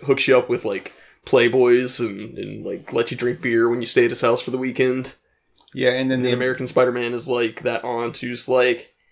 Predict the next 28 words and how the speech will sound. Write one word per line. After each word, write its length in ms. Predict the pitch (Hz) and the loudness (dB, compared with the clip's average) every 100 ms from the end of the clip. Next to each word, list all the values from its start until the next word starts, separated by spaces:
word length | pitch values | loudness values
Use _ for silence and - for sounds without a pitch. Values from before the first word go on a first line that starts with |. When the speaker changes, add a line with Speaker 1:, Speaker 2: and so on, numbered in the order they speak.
| _ _ - | _ _ -8
Speaker 1:
"Now, 140 | 139 | -4
when's 200 | 311 440 | -4 -2
the 120 | 427 | -2
last 340 | 320 226 - - | 0 0 0 -2
time 260 | 185 180 | -2 -4
you've 200 | 165 190 | -4 2
been 240 | 165 143 139 | 6 6 2
to 100 | - | -4
church?" 760 | - 240 143 110 - - - - - | -4 0 0 0 0 0 0 -8 -12
Speaker 2:
Mm-hmm. 380 | 117 120 151 185 - - | -10 -8 -6 -8 -10 -8
Speaker 1:
So, 380 | - 123 120 - | -4 -2 -4 -2
yeah. 320 | 127 117 117 | 2 2 0
<laughs> 40 | - 151 - - _ _ _ _ _ _ _ _ _ _ _ _ - _ _ _ _ | -6 -14 -16 -20 _ _ _ _ _ _ _ _ _ _ _ _ -20 _ _ _ _
We'll 80 | - | -4
see 240 | - 143 139 | 0 2 2
how 100 | 127 | 2
that 180 | 120 | 0
goes. 500 | 127 123 127 - - _ _ _ | -2 -2 -2 -4 -6 _ _ _
We're 140 | - 165 | -6 2
gonna 180 | 220 220 | 4 4
watch 300 | 220 254 170 | 2 0 -2
it, 120 | - | 0
though. 360 | 139 139 - - | 2 2 -4 -10
Speaker 2:
Yep, 280 | 156 170 - - _ - 117 | -6 -6 -6 -14 _ -10 -6
we're 120 | 131 | -6
gonna 100 | 135 | -4
watch 280 | 127 120 | -6 -6
it. 140 | 117 | -12